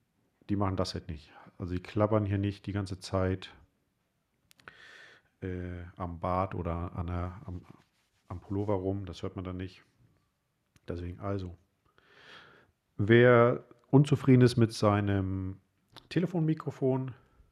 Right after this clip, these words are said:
probiert die Dinger aus. Die kosten nichts oder hol dir die kabellosen, die halt ein bisschen mehr kosten. Ja,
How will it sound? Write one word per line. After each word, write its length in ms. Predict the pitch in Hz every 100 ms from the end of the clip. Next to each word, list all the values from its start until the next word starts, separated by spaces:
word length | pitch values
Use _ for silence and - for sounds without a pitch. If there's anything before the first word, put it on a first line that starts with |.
| _ _ _ _ - - _ _ _
probiert 320 | - 107 104
die 100 | 117
Dinger 340 | 127 113 117
aus. 420 | 120 117 113 110 - -
Die 60 | 104
kosten 640 | - 110 - - 98 95 85 -
nichts 540 | 104 147 - - -
oder 280 | 123 107 95
hol 100 | 107
dir 140 | 104
die 100 | 98
kabellosen, 640 | 95 110 117 117 117 117 113
die 140 | 104
halt 120 | 87
ein 40 | 95
bisschen 200 | 90 90
mehr 140 | 101
kosten. 480 | 110 107 101 104 107 - _ _ _ _ _ _ _ - - - _ - - - - - - - - - _ _ _ _ _ -
Ja, 200 | 90